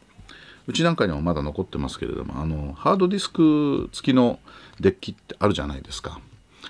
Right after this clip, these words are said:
あれってやっぱり回転部分残ってるんで、やっぱあの辺のところになるとね、出来、出来不出来がものすごくはっきり出ますね。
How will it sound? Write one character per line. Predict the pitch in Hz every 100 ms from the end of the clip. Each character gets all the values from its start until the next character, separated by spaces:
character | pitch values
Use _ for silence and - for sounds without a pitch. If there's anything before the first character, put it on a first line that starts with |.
| -
あ | 139
れ | 190
っ |
て | - 202
や |
っ | 190
ぱ | 196
り | 131
回 | - 127
転 | 127
部 | 151 156
分 | 160 69
残 | 69 131
っ |
て | -
る | 62
ん | 71
で、 | 80 71 - - - _ - - - -
や | 151
っ |
ぱ | 208 165
あ |
の | 156
辺 | 165 160
の | 160
と | 147
こ | 160
ろ | 156
に |
な | 110
る | 101
と | 71
ね、 | 71 71 - -
出 | 101
来、 | - -
出 | - 110
来 | -
不 | 87 76
出 | 78
来 | -
が | -
も | 78 101
の | 117
す | 127
ご | 135
く | 123
は | 110
っ | -
き | 127
り | -
出 | 71
ま | 73
す | -
ね。 | 90